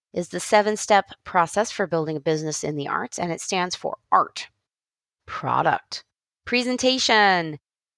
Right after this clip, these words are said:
educating your audience with stories, so educate, amplify through automation, licensing, and finally,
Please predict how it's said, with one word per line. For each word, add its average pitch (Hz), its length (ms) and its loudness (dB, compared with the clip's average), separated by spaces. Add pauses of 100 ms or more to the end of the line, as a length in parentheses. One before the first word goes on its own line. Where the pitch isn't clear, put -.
educating 220 600 2
your 262 140 2
audience 240 500 2
with 277 120 -2
stories, 254 840 0 (100)
so - 280 -6
educate, 262 500 0 (800)
amplify 170 880 2
through 185 300 -2
automation, 214 960 2 (400)
licensing, 277 1080 0 (440)
and 175 220 -4
finally, 156 680 -2